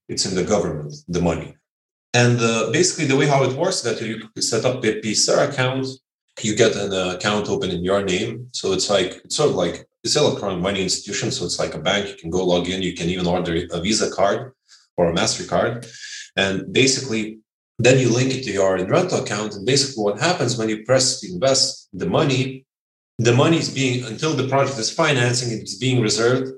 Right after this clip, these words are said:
in your account. So the money stays in your account when the project is fully funded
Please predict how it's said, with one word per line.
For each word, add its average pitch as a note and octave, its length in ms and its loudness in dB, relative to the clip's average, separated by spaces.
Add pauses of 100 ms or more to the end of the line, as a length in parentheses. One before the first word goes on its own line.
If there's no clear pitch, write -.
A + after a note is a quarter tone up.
in G2+ 80 -6
your A#2 180 4
account. G#2+ 360 -2
So A#2 140 -2
the G2 120 -4
money A2 200 -2
stays A2+ 360 0
in G2+ 80 -2
your G2+ 200 2
account G2+ 460 -4 (600)
when C3 300 4
the A2 120 0
project A2+ 400 2
is - 100 -2
fully C#3 280 0
funded G#2 540 -4